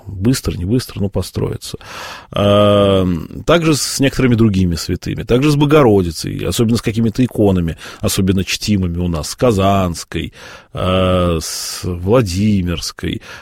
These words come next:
У них есть история. Люди, людям как-то в храме всегда рассказывают. Это большие праздники церковные. А новомученики, вот всё равно, что бы ни говорили, а за двадцать пять лет, за четверть века,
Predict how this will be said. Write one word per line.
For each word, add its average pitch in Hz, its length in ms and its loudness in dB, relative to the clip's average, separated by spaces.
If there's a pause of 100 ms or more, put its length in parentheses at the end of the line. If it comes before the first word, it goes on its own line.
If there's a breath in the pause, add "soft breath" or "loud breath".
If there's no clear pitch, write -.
(100)
У - 180 -2
них 120 200 2
есть - 180 -2
история. 87 960 2
Люди, 110 720 2
людям 110 340 0
как-то 101 760 -2
в - 100 -16
храме 117 460 2
всегда 104 480 0 (240 loud breath)
рассказывают. 98 880 0
Это 104 100 0
большие 113 400 2
праздники 101 640 2
церковные. 85 800 -4 (420 loud breath)
А 107 560 2
новомученики, 135 1000 2
вот 104 140 0
всё - 220 0
равно, 120 480 2
что - 160 -4
бы 101 120 0
ни 104 100 2
говорили, 107 500 2
а 95 120 2
за 92 220 0
двадцать 98 320 0
пять 101 180 0
лет, 135 200 2
за 101 120 0
четверть - 380 -10
века, 120 380 -2